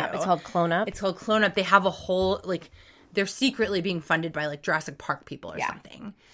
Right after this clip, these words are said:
Speaker 2: And it's like, you th-, you know, like, what is the line from Jurassic Park where it's like, "You,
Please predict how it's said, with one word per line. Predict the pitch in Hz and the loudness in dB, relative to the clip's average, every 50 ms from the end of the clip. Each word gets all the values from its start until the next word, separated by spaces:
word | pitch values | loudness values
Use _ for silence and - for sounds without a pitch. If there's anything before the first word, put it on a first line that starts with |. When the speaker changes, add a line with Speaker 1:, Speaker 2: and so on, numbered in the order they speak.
| - - - - | -20 -18 -10 -4
Speaker 2:
And | 196 | -4
it's | 208 202 | -2 0
like, | 190 175 151 - - _ _ _ _ _ _ _ - | -2 -2 -4 -4 -14 _ _ _ _ _ _ _ -8
you | 190 196 | -6 -6
th-, | 180 180 - - - | -6 -6 -10 -18 -12
you | - 208 208 190 | -6 -2 0 2
know, | 175 160 156 | 2 2 0
like, | 156 151 147 143 - | -2 -4 -6 -6 0
what | 190 185 185 | 0 2 2
is | 185 180 | 2 -2
the | - - 196 | -2 -2 0
line | 185 180 175 185 185 175 185 | 2 2 2 2 2 0 -2
from | 185 - 226 214 | -4 -4 -4 -2
Jurassic | 208 202 175 185 - - - - | 2 2 0 0 0 -6 -6 0
Park | 214 196 196 196 | 0 0 0 0
where | 190 160 | -4 -6
it's | 151 - | -4 -4
like, | 165 156 156 151 - _ - - - _ _ _ _ _ - | -4 -6 -6 -6 -14 _ -20 -20 -20 _ _ _ _ _ -18
"You, | 170 156 170 180 170 156 151 151 151 151 151 147 | -10 -6 -2 -2 0 0 -2 -2 -2 -2 -4 -6